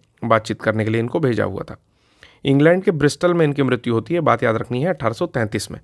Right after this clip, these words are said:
ठीक है। और वहीं पर उनकी क्या बनाई गई है? टूम्ब या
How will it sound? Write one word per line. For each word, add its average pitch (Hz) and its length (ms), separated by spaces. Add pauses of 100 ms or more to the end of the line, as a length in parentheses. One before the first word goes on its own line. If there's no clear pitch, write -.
(560)
ठीक - 140
है। - 260 (500)
और 147 80
वहीं 139 220
पर 165 160
उनकी 143 200
क्या 135 160
बनाई 127 240
गई 127 140
है? 196 160 (480)
टूम्ब 156 260
या 214 180